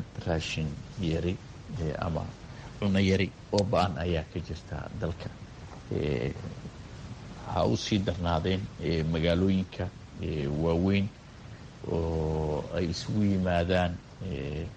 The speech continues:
maxaa la yidhaahdaa, eh, dad, eh, ka shaqeeya, eh, sektarada aan ahayn wax soo saar, eh, ama ha noqdaan sektarka adeega ama sektarka warshadaha oo dalka ku yar, ama ha noqdaan dad barakacayaal ah oo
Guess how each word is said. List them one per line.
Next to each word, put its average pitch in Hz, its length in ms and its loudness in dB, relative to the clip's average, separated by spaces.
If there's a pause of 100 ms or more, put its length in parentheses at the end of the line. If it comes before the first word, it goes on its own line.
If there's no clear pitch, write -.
(880)
maxaa - 220 -4
la 80 80 2
yidhaahdaa, 78 600 0 (220)
eh, 85 240 0
dad, 104 140 4 (680)
eh, 80 320 -2
ka - 120 -2
shaqeeya, 85 640 2 (720)
eh, 80 140 -2
sektarada 95 580 2
aan 87 180 4
ahayn 85 360 2
wax 80 200 -2
soo 67 120 0
saar, 80 280 2 (800)
eh, 76 480 -2
ama 82 240 0
ha 95 80 2
noqdaan 90 340 0
sektarka - 560 -4
adeega 104 560 2
ama 50 280 -2 (480)
sektarka - 480 -2
warshadaha 82 420 0 (120)
oo 87 80 0 (100)
dalka 95 240 -2 (100)
ku 113 60 2
yar, 101 140 2 (380)
ama 131 160 4
ha 123 120 2
noqdaan 104 380 4
dad 104 180 2
barakacayaal 87 720 4
ah 80 120 2
oo 80 180 0